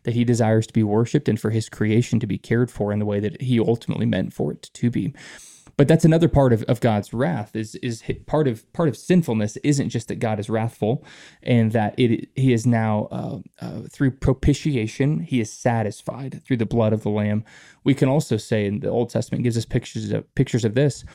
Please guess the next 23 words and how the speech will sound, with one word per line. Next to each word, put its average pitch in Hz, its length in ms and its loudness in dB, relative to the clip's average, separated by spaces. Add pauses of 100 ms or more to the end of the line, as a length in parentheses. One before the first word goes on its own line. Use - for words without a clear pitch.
(300)
that - 160 0
Christ 139 340 2
is 127 80 2
our 117 160 2
ultimate 117 540 0
expiation, 131 760 -4
which 123 220 -6
means 120 260 2
those 117 220 6
of 117 80 2
us 107 180 0
who - 220 4
are 110 300 -2
unclean 131 640 2
because 110 320 0
of 107 80 0
our 101 100 0
sinfulness 107 640 -2 (520)
are 143 100 2
now 104 160 2
cleansed. 107 560 -2
And 131 100 4
so - 460 2